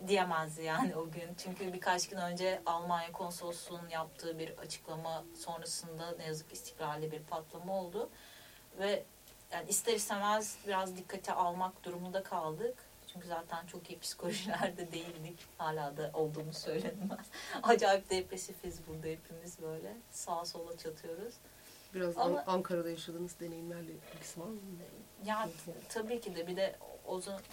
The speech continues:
Speaker 1: ya şey, hmm, evet, hani alışma diye bir şey var ne yazık ki.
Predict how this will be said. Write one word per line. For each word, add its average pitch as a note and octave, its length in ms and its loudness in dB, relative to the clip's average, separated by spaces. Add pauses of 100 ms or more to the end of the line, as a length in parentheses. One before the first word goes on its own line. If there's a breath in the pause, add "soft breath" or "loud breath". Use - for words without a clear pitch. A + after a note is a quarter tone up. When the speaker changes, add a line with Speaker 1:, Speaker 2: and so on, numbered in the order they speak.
(400)
Speaker 1:
ya G3+ 220 6
şey, B3+ 500 2
hmm, F#3 600 -8 (520)
evet, G#3 240 6
hani F#3 280 0 (200)
alışma G#3 520 6
diye G#3 180 8
bir G#3 40 0
şey G3+ 360 2
var D#3+ 240 2
ne D#3 80 -2
yazık D#3 280 -2
ki. - 80 -4